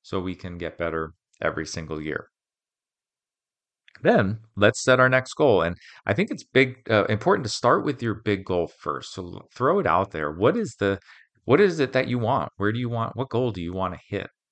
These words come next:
for, for this year or beyond this year? So set the big goal first. Um, and don't hold back on this one, right? You deserve it. So you need to tell yourself that you deserve these big goals. They're not gonna be easy, and the bigger the goal, the harder it is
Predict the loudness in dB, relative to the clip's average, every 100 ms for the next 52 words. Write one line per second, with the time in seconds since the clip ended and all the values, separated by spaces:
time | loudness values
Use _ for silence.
0 | _ _ -6 -4 -4 -4 -4 -4 -2 2
1 | 2 2 0 -2 -2 -4 -4 -10 -10 -8
2 | -8 -10 -6 -4 -4 -4 -4 -4 -2 0
3 | 2 4 4 4 -2 -4 -4 -4 -12 _
4 | _ _ _ -6 0 0 0 -6 -12 -6
5 | -2 0 0 -2 -6 0 2 2 -4 -2
6 | 0 0 0 -6 -6 -14 -10 -8 -4 -4
7 | -4 -8 -2 0 0 -4 -12 _ _ _
8 | -10 -2 0 0 -2 -4 -6 -6 -4 0
9 | 0 -2 -6 -8 -4 -6 -6 -10 -6 -4
10 | -4 -6 -16 -10 -10 -8 -8 -8 -10 -18
11 | -20 -20 -20 -8 0 0 0 -8 -8 -6
12 | -4 -2 -4 -4 -4 -2 -2 -4 0 2
13 | 4 2 0 2 4 2 0 -2 -4 -8